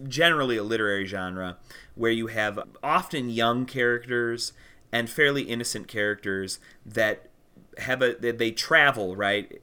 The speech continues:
in the same way that this is a road narrative, but they, they, they travel through things.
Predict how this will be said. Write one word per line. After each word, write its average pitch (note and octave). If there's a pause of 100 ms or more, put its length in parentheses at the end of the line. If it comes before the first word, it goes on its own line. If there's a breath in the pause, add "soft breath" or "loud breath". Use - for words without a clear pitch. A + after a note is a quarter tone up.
in A2
the A2
same G#2
way G2+
that G2
this G2
is G2
a F#2+
road F#2+
narrative, F#2+
but F#2
they, G2 (120)
they, G2
they F2+
travel B2
through A#2+
things. G#2